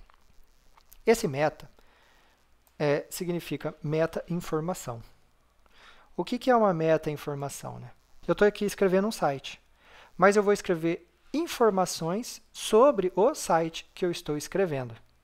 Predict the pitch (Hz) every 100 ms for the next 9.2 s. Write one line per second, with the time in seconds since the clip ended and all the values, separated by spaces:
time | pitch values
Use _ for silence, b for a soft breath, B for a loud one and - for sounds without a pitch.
0 | _ b b b 147 160 151 147 151 160
1 | 208 - 165 160 - 156 143 - 135 127
2 | - 156 147 170 190 160 226 - B B
3 | B B B B _ - 202 254 254 196
4 | 175 170 147 143 170 233 202 _ _ _
5 | _ _ _ _ _ 160 170 165 156 156
6 | - - 208 160 170 220 226 233 - -
7 | 202 226 190 - 160 - 147 143 147 -
8 | - _ _ _ - 156 156 139 220 160
9 | 135